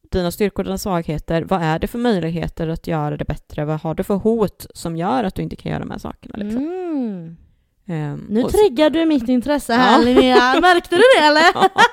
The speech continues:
Speaker 1: hundra procent. Men det här är ju något som man gör mycket i företag och
Speaker 2: Mm.
Speaker 1: mycket i, eh, kommunikation och marknadsföring faktiskt.
Speaker 2: Mm, okej.
Speaker 1: Och sen slutligen då, mår du verkligen dåligt på ett grovt plan så tycker jag verkligen att du ska söka hjälp. Just för att du är unik och bra som du är.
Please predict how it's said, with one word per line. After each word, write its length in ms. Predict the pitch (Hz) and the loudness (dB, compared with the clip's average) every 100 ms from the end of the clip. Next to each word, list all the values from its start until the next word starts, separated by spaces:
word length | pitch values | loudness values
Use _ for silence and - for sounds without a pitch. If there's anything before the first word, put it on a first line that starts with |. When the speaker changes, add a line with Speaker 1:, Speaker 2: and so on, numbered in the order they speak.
| - 427 415 370 - | 0 -2 0 -2 -2
Speaker 1:
hundra 260 | 254 214 196 | -4 -2 -4
procent. 300 | 190 202 170 | -2 -4 -6
Men 120 | 139 | -6
det 60 | 185 | -4
här 160 | 220 | -2
är 40 | 208 | -2
ju 60 | |
något 200 | 175 160 | -4 -8
som 120 | - 151 | -10 -10
man 100 | 143 | -8
gör 120 | 175 | -8
mycket 340 | 190 - 143 | -10 -10 -10
i 340 | - 85 92 - | -8 -10 -12 -10
företag 580 | - 131 - 147 - - | -10 -10 -8 -6 -6 -6
och 180 | 80 247 | -6 -4
Speaker 2:
Mm. 120 | 277 | -6
Speaker 1:
mycket 160 | 330 - | -6 -8
i, 260 | 156 143 139 | -8 -8 -8
eh, 60 | 139 - _ _ | -10 -14 _ _
kommunikation 500 | - 147 143 - 147 | -12 -10 -10 -12 -10
och 60 | 147 | -8
marknadsföring 560 | 160 - 156 151 180 226 | -10 -10 -12 -8 -6 -8
faktiskt. 340 | - - - | -10 -14 -10
Speaker 2:
Mm, 160 | 240 349 494 | -10 -10 -14
okej. 320 | 302 320 381 _ _ _ _ _ - 196 | -20 -20 -20 _ _ _ _ _ -12 -6
Speaker 1:
Och 60 | |
sen 140 | 185 170 | -6 -6
slutligen 580 | - 196 170 170 165 | -6 -6 -6 -4 -2
då, 160 | 160 156 | -2 -2
mår 360 | 185 196 196 185 | -4 -4 -2 -2
du 120 | 196 | 0
verkligen 400 | 185 - - 151 | -2 -4 -8 -4
dåligt 320 | 165 147 143 | 0 0 -2
på 60 | 156 | -6
ett 100 | - | -4
grovt 320 | 143 143 - | -4 -4 -6
plan 260 | - 147 | -6 -6
så 100 | 165 | -10
tycker 300 | - 160 - | -10 -10 -6
jag 60 | 160 | -6
verkligen 280 | 156 - 156 | -6 -8 -14
att 60 | |
du 60 | - | -14
ska 140 | - | -16
söka 400 | - 165 160 - | -8 -6 -8 -8
hjälp. 400 | 180 131 160 - - _ _ _ _ | -6 -4 -6 -10 -16 _ _ _ _
Just 360 | 175 180 - | -6 -6 -6
för 140 | - 156 | -4 -4
att 220 | 151 - | -4 -6
du 60 | - | -6
är 260 | 175 185 | -2 -2
unik 420 | 190 156 147 - - | -2 -4 -6 -8 -12
och 140 | 170 | -8
bra 240 | 151 - | -6 -8
som 140 | - - | -10 -12
du 100 | - | -12
är. 340 | - - 180 | -10 -6 -6